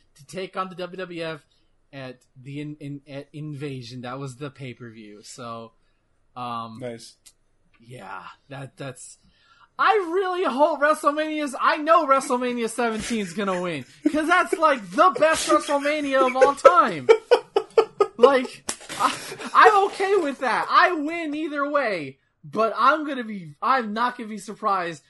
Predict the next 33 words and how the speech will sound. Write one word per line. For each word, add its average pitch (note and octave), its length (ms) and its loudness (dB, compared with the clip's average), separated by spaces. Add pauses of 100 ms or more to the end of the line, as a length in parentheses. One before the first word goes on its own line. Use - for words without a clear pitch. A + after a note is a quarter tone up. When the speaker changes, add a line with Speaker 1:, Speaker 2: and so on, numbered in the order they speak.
(140)
Speaker 1:
when E3+ 180 -8
WrestleMania G3+ 800 -6
X - 360 -10
seven E3+ 480 -6 (420)
wins. D#3 520 -10
Speaker 2:
Yeah, D#3 240 4
that's C#3+ 140 -2
what D3+ 100 -4
they C#3+ 100 -2
call C3+ 220 -2
it, B2 60 -4
X A#2 200 -8
seven, B2 360 -8
but B2+ 240 -14
it's D3+ 160 -12
seventeen, B2+ 460 -8
Speaker 1:
Yeah. A#2+ 60 -12
Speaker 2:
everyone B2+ 260 -14
knows. B2+ 200 -18 (500)
Um, F3 600 2 (360)
yeah. D#3+ 400 4 (300)
Either B3 260 2
way, B3+ 340 6
I'm F3+ 140 2
gonna A3 180 -2
see A3+ 140 -8
something G#3+ 320 -6
I F#3+ 60 0
haven't F#3+ 260 -4
seen G#3+ 200 -6
before C#3+ 320 -4
from C3 200 -10
this - 400 -10